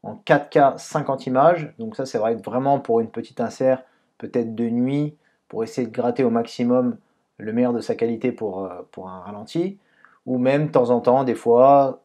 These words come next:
euh, il va avoir une petite insert à faire, peut-être une insert de cinq six secondes, avec une avancée où on voit une rue, ou le soleil, ou, ou bien le, le, le sol, ou peu importe.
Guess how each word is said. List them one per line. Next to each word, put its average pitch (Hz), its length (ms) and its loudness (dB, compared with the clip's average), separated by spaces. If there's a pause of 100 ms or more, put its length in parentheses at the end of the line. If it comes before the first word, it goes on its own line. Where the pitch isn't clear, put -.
(120)
euh, 98 600 -8
il 107 80 -14
va 113 80 0
avoir 117 400 2
une 151 120 -2
petite 147 280 -2
insert 131 260 2
à 143 100 4
faire, 139 320 2
peut-être - 300 0
une 110 140 -6
insert 107 220 -4
de 101 80 -8
cinq 113 200 -8
six 113 220 -12
secondes, 123 420 -2 (140)
avec 107 200 -10
une 113 100 -4
avancée 110 360 -6
où 110 140 -6
on 104 40 -12
voit 107 140 -6
une 107 140 -10
rue, 123 400 -2 (420)
ou 113 100 -10
le 104 120 -8
soleil, 113 580 0
ou, 98 220 -6 (420)
ou 107 80 -14
bien 104 360 -8
le, 101 260 -6
le, 101 100 -6
le 104 220 -8
sol, 120 320 -2
ou 101 200 -10
peu 120 140 -6
importe. 160 480 6